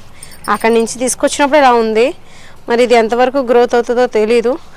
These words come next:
అయినా సరే తీసుకొచ్చాను, నాకు ఆశ చావక తెచ్చుకున్నాను అనమాట. ఏదైనా బతికితే మళ్ళీ ఏమైనా కాయలు కాస్తుంది కదా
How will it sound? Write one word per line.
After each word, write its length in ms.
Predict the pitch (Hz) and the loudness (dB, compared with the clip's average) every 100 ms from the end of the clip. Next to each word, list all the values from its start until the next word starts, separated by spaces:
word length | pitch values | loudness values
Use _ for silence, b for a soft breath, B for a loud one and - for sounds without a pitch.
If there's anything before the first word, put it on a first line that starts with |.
| 208 | -4
అయినా 260 | 214 240 | 0 0
సరే 280 | 277 254 247 | 2 2 0
తీసుకొచ్చాను, 760 | 269 240 - 247 - 233 233 | -2 -6 -2 -4 -2 -2 0
నాకు 260 | 254 220 208 | -2 -2 0
ఆశ 180 | 202 208 - 247 | 0 0 0 2
చావక 300 | 220 220 277 | 4 2 0
తెచ్చుకున్నాను 480 | 277 220 - 226 | 0 -2 -2 -2
అనమాట. 180 | 220 214 | 0 0
ఏదైనా 280 | 208 208 233 | 0 0 -2
బతికితే 400 | 214 196 226 233 | -2 -2 -2 -2
మళ్ళీ 260 | 233 214 220 | -2 0 0
ఏమైనా 160 | 214 | -2
కాయలు 340 | 220 208 202 220 | -2 -2 -2 -2
కాస్తుంది 420 | 208 208 - 208 | -2 -4 -8 -4
కదా 240 | 202 202 | -2 -2